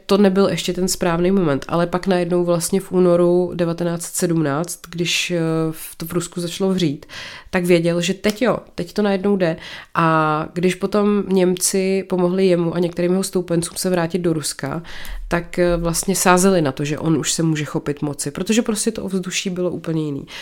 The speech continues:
A on právě na tohleto f-, jako chytře navázal, vedl kampaň proti válce a slíbil ruským rolníkům půdu,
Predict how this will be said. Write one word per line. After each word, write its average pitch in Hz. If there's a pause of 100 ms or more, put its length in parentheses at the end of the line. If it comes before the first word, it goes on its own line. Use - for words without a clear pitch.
(140)
A 190
on 247
právě 214
na 196
tohleto 196
f-, -
jako 170
chytře 170
navázal, 180
vedl 175
kampaň 170
proti 147
válce 175
a 190
slíbil 196
ruským 180
rolníkům 156
půdu, 202